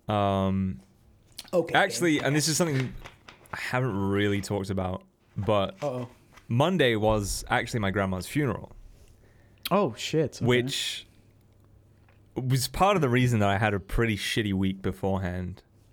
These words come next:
Speaker 2: Mm-hmm.
Speaker 1: Um, I didn't know my grandparents that well, and that's why I wasn't, that's why I didn't go.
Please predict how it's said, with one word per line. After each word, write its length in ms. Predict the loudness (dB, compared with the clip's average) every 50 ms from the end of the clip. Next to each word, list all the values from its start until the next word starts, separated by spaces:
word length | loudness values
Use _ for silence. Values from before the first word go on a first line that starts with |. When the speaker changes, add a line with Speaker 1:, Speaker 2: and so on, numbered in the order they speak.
| -20 -20 -20 -20 -6 -2
Speaker 2:
Mm-hmm. 300 | -2 0 0 0 -2 -2
Speaker 1:
Um, 640 | 0 0 2 2 2 0 0 -2 -2 -4 -4 -6 -8 -12 -18 -20 -20 _ -20 _ _ _ _ -16 -16 -4 0
I 120 | 2 2 2
didn't 180 | 2 0 0
know 100 | 2 4
my 80 | 4 4
grandparents 400 | 4 2 2 2 2 0 0 0
that 120 | 0 2
well, 160 | 2 2 2
and 80 | 0 0
that's 120 | -2 -2
why 80 | -2 -2
I 20 |
wasn't, 320 | -2 -2 -2 -4 -4 -6 -4
that's 220 | -6 -6 -4 -4
why 80 | -4 -4
I 40 | -4
didn't 220 | -4 -6 -4 -2
go. 360 | 0 0 0 0 -2 -4 -6